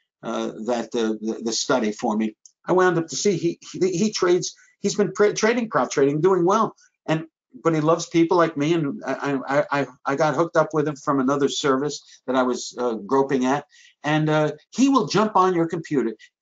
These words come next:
in this done-for-you setup of your data feed and your trading platform. He will set up the data feed, 'cause you gotta get the data in, Apex data's in,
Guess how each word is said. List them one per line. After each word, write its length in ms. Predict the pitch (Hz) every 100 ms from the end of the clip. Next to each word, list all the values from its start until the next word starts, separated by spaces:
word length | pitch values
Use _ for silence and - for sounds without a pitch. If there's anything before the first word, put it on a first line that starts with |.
| 123 -
in 80 | 160
this 180 | 160 127
done-for-you 480 | 175 220 226 226 208
setup 460 | - 185 170 170
of 160 | 139 135
your 140 | 127 -
data 240 | 147 151 156
feed 400 | - 139 135 131
and 120 | 120
your 100 | 117
trading 380 | 113 127 110 107
platform. 520 | - 101 98 101 92 - - - -
He 160 | - 254
will 160 | 202
set 300 | 160 - 208
up 120 | 220 220
the 100 | 190
data 260 | 143 120
feed, 360 | 107 113 95 104 _ _ _
'cause 120 | 135
you 60 | 127
gotta 180 | 160 160
get 140 | 165
the 60 | 160
data 340 | 143 120 101
in, 260 | 101 107 127 _ _ 139
Apex 400 | 143 156 139 -
data's 400 | 120 110 110 -
in, 260 | 104 107